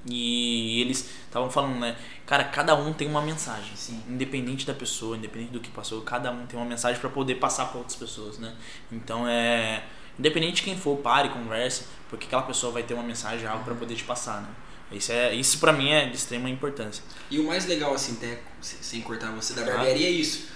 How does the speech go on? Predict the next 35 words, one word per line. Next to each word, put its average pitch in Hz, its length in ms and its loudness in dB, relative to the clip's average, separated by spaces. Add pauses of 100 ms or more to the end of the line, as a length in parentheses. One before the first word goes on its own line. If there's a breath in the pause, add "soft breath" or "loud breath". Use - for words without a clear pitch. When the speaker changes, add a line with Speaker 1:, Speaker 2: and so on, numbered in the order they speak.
(160 loud breath)
Speaker 2:
Porque 143 200 2
você 170 260 8
atende 175 400 6
todas 185 400 4
as - 120 2
pessoas. - 680 0
Então, 151 200 0
assim, 151 200 4
você 135 220 2
pega 151 260 4
um - 20 8
advogado, 135 760 4
você - 140 0
pega 139 240 -2
um 135 40 -4
Speaker 1:
Todos 135 180 2
Speaker 2:
médico, 139 320 2
Speaker 1:
os 131 80 6
Speaker 2:
você 120 80 2
pega 131 140 0
um - 80 2
Speaker 1:
públicos. 143 180 2
Speaker 2:
enfermeiro, 135 540 -2 (220 loud breath)
você 139 140 0
pega 135 260 4
um 135 40 -2
cara 135 220 0
ali 131 140 -4
que 131 120 -6
é, 135 140 -2 (240 loud breath)
né? 143 260 0 (260)
Você - 140 -8
pega 160 240 4
de 165 120 2
tudo. 180 400 -2